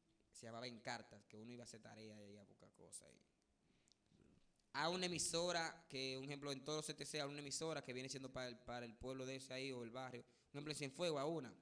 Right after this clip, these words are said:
está en la entrada de La Gloria ahí. Una emisora viene siendo como noventa y cinco punto siete, qué sé yo, algo así, así. Y siempre le ponen el nombre del barrio, la emisora.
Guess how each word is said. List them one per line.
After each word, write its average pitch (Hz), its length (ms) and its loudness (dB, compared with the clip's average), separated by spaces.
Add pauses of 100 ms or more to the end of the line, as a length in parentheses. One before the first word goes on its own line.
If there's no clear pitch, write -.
(100)
está 123 200 -2
en 135 100 -2
la 131 400 2
entrada 127 280 -2
de 135 80 -2
La 127 80 -4
Gloria 123 340 -2
ahí. 104 120 -10 (1000)
Una 123 160 -8
emisora 135 300 -2
viene 127 160 -4
siendo 131 260 -6
como 123 200 -8
noventa 113 540 -10
y - 20 -18
cinco 123 320 -12
punto 139 300 -14
siete, - 360 -14
qué 117 80 -20
sé 113 140 -18
yo, 135 180 -12
algo 113 140 -14
así, - 260 -16
así. - 160 -14 (1900)
Y 123 140 -2
siempre 151 320 2
le 135 80 -2
ponen 131 240 -4
el 127 60 -4
nombre 123 200 -4
del 113 160 -4
barrio, 101 240 -10
la 98 80 -12
emisora. 101 360 -14